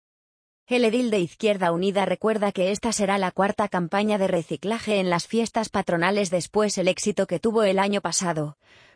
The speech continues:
en el que se recogieron cinco toneladas de vidrio, dos toneladas de envases, ciento veinte kilos de papel cartón y veinticinco litros de aceite de fritura, tanto en las comparsas de moros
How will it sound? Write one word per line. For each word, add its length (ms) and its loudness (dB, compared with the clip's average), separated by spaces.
en 180 2
el 140 2
que 120 -2
se 120 0
recogieron 640 2
cinco 320 0
toneladas 560 0
de 120 0
vidrio, 520 -2
dos 260 2
toneladas 640 0
de 140 2
envases, 640 -2
ciento 440 2
veinte 340 0
kilos 320 0
de 100 -2
papel 380 0
cartón 400 0
y 60 0
veinticinco 680 0
litros 360 -2
de 100 0
aceite 420 -2
de 140 -2
fritura, 560 -4
tanto 320 2
en 160 0
las 140 -2
comparsas 560 -2
de 100 2
moros 500 0